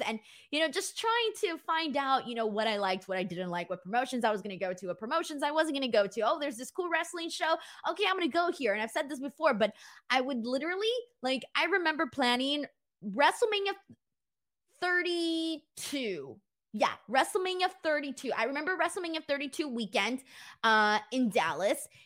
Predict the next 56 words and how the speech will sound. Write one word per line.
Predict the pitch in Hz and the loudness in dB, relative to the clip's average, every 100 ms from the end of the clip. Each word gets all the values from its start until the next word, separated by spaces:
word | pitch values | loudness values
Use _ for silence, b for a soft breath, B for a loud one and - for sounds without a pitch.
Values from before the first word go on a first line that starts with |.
| B | B
And | 269 277 269 269 214 | 0 4 4 4 2
you | 277 | 0
guys | 370 294 202 | 2 2 2
know | 208 202 | 0 -2
for | 233 | -2
WrestleMania | 226 240 294 254 240 | -2 -2 -2 -4 -4
weekend, | 208 208 208 | -4 -4 -4
there's | 190 | -2
always | 196 185 196 | 0 0 -2
so | - 190 247 | -4 0 2
many | 233 202 190 | 2 0 -2
events, | 175 165 160 - | -4 -4 -6 -10
right? | 156 170 | -6 -4
And | 254 | -4
sometimes | 269 403 381 381 359 277 | -4 -4 0 0 0 -2
you're | |
like, | 277 269 | -2 -2
"Oh | 359 | -2
shit, | - 415 | -2 -4
that | 349 339 | -2 -4
show | - 285 | -2 0
looks | 247 220 | 0 -2
good. | 185 180 - | 0 0 0
Oh | 539 | -2
shit, | 571 605 | 0 -2
but | - - | -2 -2
that | 427 508 | -2 0
one | 466 | 0
looks | 480 - | -2 -4
good | 440 415 | -4 -4
too. | - 494 | 0 0
Oh | - 392 | 0 -2
crap, | - 403 381 | 2 2 2
I | |
could | 294 370 | -4 -4
only | 392 | -4
go | 339 359 | -4 -4
to | 349 | -4
one | 349 381 | -2 -2
'cause | 294 | -2
they're | 269 277 | -4 -2
running | 359 370 | -2 -4
against | 320 330 330 311 | -4 -4 -4 -8
each | 277 - | -2 0
other | - | 2
at | 247 | 0
the | 240 | -2
same | 277 302 285 | -6 -6 -4
time. | 359 349 247 | -2 -2 -4
So | 269 | -6
which | 269 | -6
show | 320 | -6
should | 254 | -2
I | 269 | 0
go | 262 294 | 2 0
to?" | - 202 | 2 0